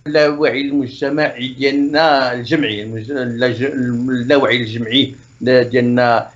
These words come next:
يعني، آه، ديال المسلمين، هناك قنابل، قنابل موقوتة تهدد الأمن والسلم الاجتماعي. ملي كنعتبروا في اللاوعي، آه، الج-، الجمعي ديالنا أن الآخر المختلف عنا دينيا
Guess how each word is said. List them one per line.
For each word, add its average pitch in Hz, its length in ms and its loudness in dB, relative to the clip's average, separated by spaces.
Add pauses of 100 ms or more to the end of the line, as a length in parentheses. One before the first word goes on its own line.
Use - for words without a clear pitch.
(160)
يعني، 123 600 -2 (160)
آه، 123 140 0
ديال 117 200 -4
المسلمين، 165 440 -2
هناك 247 260 2
قنابل، 254 760 4 (240)
قنابل 240 380 -4
موقوتة 233 760 0 (300)
تهدد 311 540 0
الأمن 202 600 -8
والسلم 170 600 -4
الاجتماعي. 127 920 -2 (280)
ملي 233 220 4
كنعتبروا 208 680 0 (220)
في - 60 -20
اللاوعي، 196 920 2
آه، 170 320 -8
الج-، 160 460 -14
الجمعي 147 480 -10
ديالنا 170 420 -2 (260)
أن 185 180 -2
الآخر 185 500 -2
المختلف 175 560 -6
عنا 165 480 0
دينيا 208 720 -2